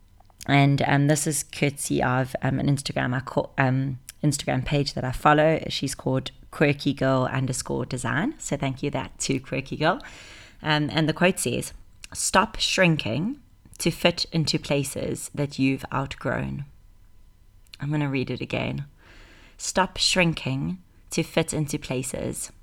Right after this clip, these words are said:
that you've outgrown." Oh my word. Uh, this, this quote just hit me so hard. And obviously you could, you could replace words. Stop shrinking to, to fit into people's lives that you've outgrown, or to fit into spaces that you've outgrown, <laughs> hopefully not physically,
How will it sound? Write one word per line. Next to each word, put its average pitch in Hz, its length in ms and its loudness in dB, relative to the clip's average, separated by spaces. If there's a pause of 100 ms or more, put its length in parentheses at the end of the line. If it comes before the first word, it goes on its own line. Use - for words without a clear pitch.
that 147 220 -4
you've 139 320 2 (240)
outgrown." 135 600 -4 (1500)
Oh 202 100 12
my 160 120 12
word. 135 460 2
Uh, 165 220 0
this, 175 320 0 (100)
this - 220 -2
quote 247 320 -2
just - 220 -2
hit 175 160 0
me 156 80 0
so 139 180 -2
hard. 123 500 -2
And 160 320 0 (1040)
obviously 165 360 4
you 135 80 4
could, - 260 -8
you 147 160 0
could 180 180 -2
replace 156 400 2
words. 151 460 0
Stop - 340 0
shrinking 160 580 0
to, 143 340 0 (460)
to 190 120 2
fit - 280 2
into 156 220 -2
people's 147 340 -2
lives 135 560 4
that 147 220 0
you've 147 120 4
outgrown, 139 480 2
or 147 80 -2
to 156 160 -8
fit - 300 -4
into 156 240 0
spaces 156 640 0
that - 240 -4
you've 135 160 2
outgrown, - 680 -2
<laughs> - 40 -4
hopefully 147 420 4
not 143 220 2
physically, - 560 -4